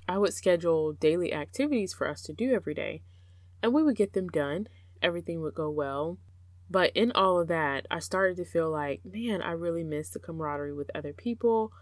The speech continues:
I miss bouncing ideas off of other moms when we're at work. You know how you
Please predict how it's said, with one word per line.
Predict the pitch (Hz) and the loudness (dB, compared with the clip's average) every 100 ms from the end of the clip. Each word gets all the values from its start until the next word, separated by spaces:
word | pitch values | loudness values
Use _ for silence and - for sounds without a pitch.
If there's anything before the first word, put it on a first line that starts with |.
| - - - | -20 -20 -12
I | - 170 | -6 -4
miss | 165 156 - | -2 -4 -2
bouncing | 151 135 - 151 - | -2 -2 -8 -8 -8
ideas | 151 151 247 269 254 | -10 -6 -2 0 0
off | - 220 208 | 0 -2 0
of | 220 214 202 | -2 -2 -4
other | 165 156 | -6 -4
moms | 156 202 214 214 202 | -6 -6 -4 -6 -8
when | 170 | -8
we're | 160 143 | -6 -6
at | 160 | -2
work. | 180 180 175 - | 0 0 -2 -6
You | 165 | -4
know | 156 | -4
how | 156 | -4
you | 143 143 139 | -4 -4 -8